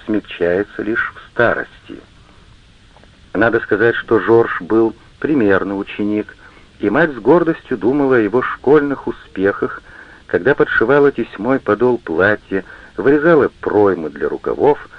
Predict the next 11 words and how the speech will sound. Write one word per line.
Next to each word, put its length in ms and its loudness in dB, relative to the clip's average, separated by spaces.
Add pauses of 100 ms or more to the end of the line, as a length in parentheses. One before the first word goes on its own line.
(180)
разглаживала 880 -2
швы. 380 -10 (1040)
Безумное 600 2
увлечение 560 2
Жоржа 420 2
математикой 760 0
восхищало 1040 0 (260)
отца 440 0
и 80 0
мать. 300 -6 (760)
Математика — 1120 -8